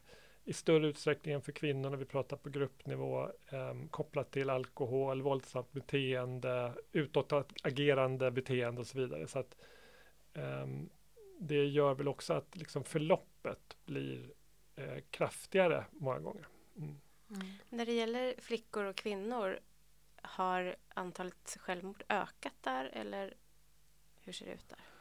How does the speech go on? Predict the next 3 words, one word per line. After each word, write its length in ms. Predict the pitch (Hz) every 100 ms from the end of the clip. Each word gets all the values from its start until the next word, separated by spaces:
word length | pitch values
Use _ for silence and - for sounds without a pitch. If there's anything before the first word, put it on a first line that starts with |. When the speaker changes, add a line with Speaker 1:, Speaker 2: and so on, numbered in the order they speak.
| - - - - - - - - - - - -
Speaker 1:
Ja, 460 | 175 180 190 202 196 - - - -
ehm, 560 | 180 175 180 170 165 139 - - - - - -
alltså, 380 | 160 196 170